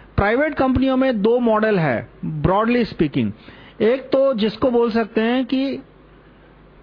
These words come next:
small company जिसमें कि एक owner होता है, उसका हर एक employee पे उसका direct supervision होता है। तीस चालीस employee की company होती है जिसमें वो directly या indirectly वो employee के supervision पे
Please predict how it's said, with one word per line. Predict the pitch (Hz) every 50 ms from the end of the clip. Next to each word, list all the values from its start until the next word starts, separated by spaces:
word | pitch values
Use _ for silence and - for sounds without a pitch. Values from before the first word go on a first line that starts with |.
| - - - - - - - - - - -
small | - - - 196 208 208 226 262 285
company | 262 269 247 233 190 226 240 254 277 269
जिसमें | 220 240 226 - - 226 240 240 220
कि | 247 247
एक | 247 247 233 240 -
owner | 196 196 202 226 254 254
होता | 240 226 220 220 - 220
है, | 220 220 220 233 240 254 269
उसका | - 247 208 - - - 247 247 240
हर | 185 160 175 185 226
एक | 262 285 262
employee | 262 247 240 220 247 240 233 240 240
पे | 220 247
उसका | 240 240 233 - - 254 233
direct | 196 165 170 185 226 226 -
supervision | - 208 190 214 185 185 180 156 165 147
होता | 131 113 104 - 87
है। | 78 85 - - - - - - - - - - - - - - - -
तीस | 262 269 240 - -
चालीस | 240 226 233 240 220 -
employee | 214 214 208 220 220 220 233
की | 214 233
company | 202 208 185 185 170 190 202
होती | 190 175 160 170 214
है | 233 233
जिसमें | 214 240 220 - 233 233
वो | 233 233
directly | 220 190 185 180 196 226 240 240 262 254 254
या | 247 247
indirectly | 226 208 196 196 196 208 214 202 202 226 240 254
वो | 254 247 247 233 208 233
employee | 208 185 180 175 170 - 214 226 240 233
के | - 247 247
supervision | 226 - 220 202 208 226 233 226 226 190 214 220 214 202
पे | 220 220 233 262 320